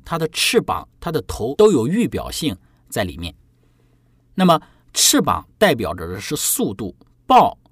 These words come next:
也是代表着的是速度。猎豹一个小时可以跑一百公里，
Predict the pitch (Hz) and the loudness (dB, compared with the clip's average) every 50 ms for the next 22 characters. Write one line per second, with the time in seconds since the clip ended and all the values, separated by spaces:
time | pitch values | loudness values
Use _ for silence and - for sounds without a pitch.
0 | _ _ - 113 104 101 92 - - - 190 180 214 175 117 101 85 87 87 82 | _ _ -10 -6 -6 -4 -6 -4 -4 -4 0 0 0 0 0 -2 -4 -6 -8 -10
1 | 90 92 - - - - - - 139 110 92 98 - _ _ _ _ _ _ _ | -10 -10 -8 -8 -8 -6 -6 -6 -6 -8 -8 -10 -14 _ _ _ _ _ _ _
2 | _ _ _ _ _ _ - 233 277 254 196 175 202 185 131 - - - 143 214 | _ _ _ _ _ _ -2 2 4 4 4 6 6 4 4 2 0 -2 -2 0
3 | 269 254 - - 90 90 90 - - 110 117 - - 151 151 151 - - - 92 | 0 0 -2 -2 -4 -4 -6 -8 -6 -6 -6 -4 -4 -4 -4 -4 -6 -8 -10 -8
4 | 92 107 156 180 180 - - 80 80 - - 113 101 101 92 82 - | -8 -6 -6 -6 -6 -6 -8 -8 -8 -8 -8 -6 -6 -6 -6 -8 -12